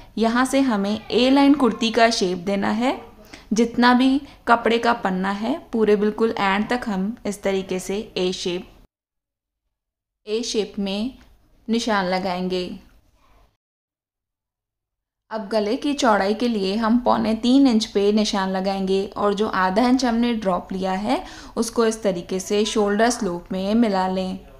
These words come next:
गले की लंबाई हम डेढ़ इंच लेंगे।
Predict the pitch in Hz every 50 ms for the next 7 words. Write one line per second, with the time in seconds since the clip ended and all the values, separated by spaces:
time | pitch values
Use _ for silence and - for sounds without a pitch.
0 | - - _ - - - - - - - - - - 214 220 214 208 226 254 285
1 | 285 285 277 277 262 247 240 240 247 240 247 254 254 254 247 233 233 233 208 196
2 | 190 185 185 190 202 208 226 - - 220 220 214 214 220 240 294